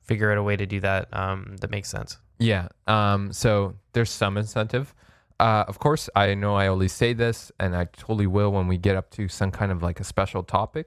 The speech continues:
Speaker 2: I'll make sure to post on the website just to make it easier for people. But then again, you always have podcast at mobilesyrup dot com. Don't be shy. Send us either a voice recording, uh, or an email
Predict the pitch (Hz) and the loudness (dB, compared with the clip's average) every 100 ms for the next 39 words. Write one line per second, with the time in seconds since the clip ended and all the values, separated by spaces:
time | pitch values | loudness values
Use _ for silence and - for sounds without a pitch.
0 | - 98 92 90 - 95 90 - 92 90 | -8 -8 -6 -8 -2 0 0 0 0 0
1 | - _ - 117 170 - - 92 90 92 | -6 _ -2 -2 -4 -12 -10 -8 -4 -2
2 | 101 - 147 156 _ - 95 - 92 92 | -2 -4 -8 -8 _ -6 -6 -2 -2 0
3 | 90 98 110 120 - 110 120 139 165 - | -2 0 0 0 -2 -6 -4 -4 -4 -10
4 | - _ _ _ - 135 135 110 101 101 | -20 _ _ _ 0 0 0 0 0 0
5 | 98 92 95 92 92 90 - 92 - 90 | 0 2 2 2 0 -2 -4 -6 0 -2
6 | - 92 92 90 - 92 - 95 - 117 | -2 -6 -6 -6 -4 -6 -2 -4 0 -2
7 | 113 - 92 90 - 113 104 104 - 92 | -2 -4 -2 -2 2 2 2 -2 -4 -4
8 | 90 101 90 92 90 _ _ - 101 120 | -4 -2 0 2 0 _ _ -4 0 0
9 | - 117 123 120 127 139 - - - 92 | -2 -4 0 0 0 -8 -16 -10 -2 0
10 | 90 90 - 98 90 87 95 123 202 | 0 -2 -6 -2 -2 -2 -2 -2 -4